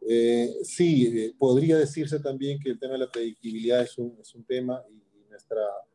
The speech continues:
tarea en estos últimos meses es básicamente hacer una revisión de cierta profundidad,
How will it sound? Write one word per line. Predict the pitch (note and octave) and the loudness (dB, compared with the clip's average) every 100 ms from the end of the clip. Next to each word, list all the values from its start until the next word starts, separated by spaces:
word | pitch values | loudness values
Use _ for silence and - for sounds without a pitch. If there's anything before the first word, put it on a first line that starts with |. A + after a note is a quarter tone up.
| _ _ _ | _ _ _
tarea | A2 G#2+ A#2+ B2+ A#2+ | -2 2 4 4 2
en | G#2+ G#2+ | -2 -8
estos | G#2+ A2+ A2 A2+ | -12 -10 -10 -10
últimos | A2 - G#2+ G#2+ | -10 -8 -8 -6
meses | A#2 A2 A2 - | -8 -6 -10 -4
es | A2+ G#2+ | -2 0
básicamente | A2 A2 A#2 A2 G#2 G2 - A2+ C3 _ - _ _ | -2 -2 -2 -2 -4 -8 -4 -4 -4 _ -20 _ _
hacer | A2+ - A2 | -6 0 2
una | A#2 A2 | 4 4
revisión | G#2 G2+ - B2+ A#2+ A#2+ G#2+ _ _ _ _ _ _ _ _ _ | 2 0 0 4 4 4 -2 _ _ _ _ _ _ _ _ _
de | B2 B2 | -8 -4
cierta | - A#2+ A#2+ | -2 0 0
profundidad, | G#2+ - A2 A2 A#2 A#2+ | 0 -4 -4 -2 0 0